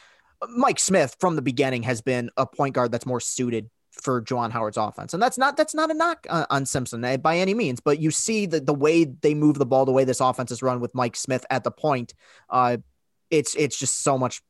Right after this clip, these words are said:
smoother. And, and a big reason for that is there, there's a lot more talent on this year's team.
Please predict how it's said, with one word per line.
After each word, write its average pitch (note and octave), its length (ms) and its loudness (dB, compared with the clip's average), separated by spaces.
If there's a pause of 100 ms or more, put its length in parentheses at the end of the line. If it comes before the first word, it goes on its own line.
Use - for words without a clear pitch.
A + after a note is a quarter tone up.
(140)
smoother. D#3+ 500 0
And, C#4+ 140 0
and B3 120 2
a G#3 40 0
big F3 180 2
reason C#3 220 2
for C3 100 -2
that A#2 180 2
is A#2 160 -6
there, C3 140 2
there's A#2+ 200 -2
a A#2 40 -4
lot A#2+ 140 2
more A2 120 -2
talent B2+ 380 -2 (260)
on C3+ 120 0
this C#3 200 -2
year's C3+ 200 0
team. C3+ 300 -2